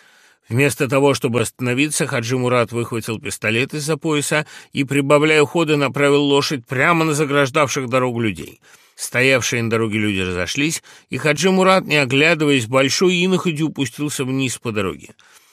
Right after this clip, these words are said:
Эльдар большой рысью ехал за ним. Позади их щелкнули два выстрела, просвистели две пули, не задевшие ни его, ни Эльдара.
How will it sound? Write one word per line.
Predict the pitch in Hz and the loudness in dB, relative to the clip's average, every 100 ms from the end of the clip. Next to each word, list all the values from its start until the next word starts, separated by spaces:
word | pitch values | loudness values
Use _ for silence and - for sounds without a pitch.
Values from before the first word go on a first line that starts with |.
| _ _ - | _ _ 0
Эльдар | 175 135 143 165 147 | 2 2 2 0 2
большой | 147 131 - 135 | 0 2 2 2
рысью | 117 139 143 135 | 2 0 -2 -2
ехал | 123 120 - 120 | -2 -2 -4 -6
за | 117 | -6
ним. | 87 69 - - - - | -6 -12 -18 -20 -20 -4
Позади | 156 139 185 185 175 | 0 2 2 2 2
их | - | 2
щелкнули | 156 127 - 113 110 | 0 0 -2 -2 -2
два | 107 120 | 2 4
выстрела, | 170 196 - 170 165 | 4 2 0 -2 -2
просвистели | - 139 165 - 180 143 | -4 -6 -6 -2 0 0
две | 113 123 117 | 0 -2 -2
пули, | 185 185 | -2 -2
не | 160 139 | 0 -2
задевшие | 113 113 104 95 - 95 | 0 0 -2 -4 -6 -6
ни | 92 | -4
его, | 85 82 | -4 -6
ни | 80 82 | -6 -6
Эльдара. | 104 147 156 | -6 -4 -6